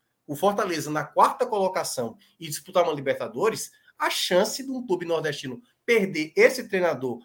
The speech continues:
pra qualquer outro clube seria muito grande. A mesma coisa do ano passado, que o time estava na lanterna, o Fortaleza mantém,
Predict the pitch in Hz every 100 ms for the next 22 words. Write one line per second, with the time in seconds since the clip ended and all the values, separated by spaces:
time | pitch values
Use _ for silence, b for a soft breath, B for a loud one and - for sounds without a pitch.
0 | _ - 226 214 233 240 185 185 220 -
1 | 226 233 262 233 196 214 - b b b
2 | 302 311 190 208 254 214 190 233 - -
3 | 220 220 240 294 - 202 196 - _ _
4 | - 160 - 160 - 139 143 147 180 240
5 | - 175 170 185 247 - 139 147 131 127
6 | 120 110 123 165 196 - 156 185 233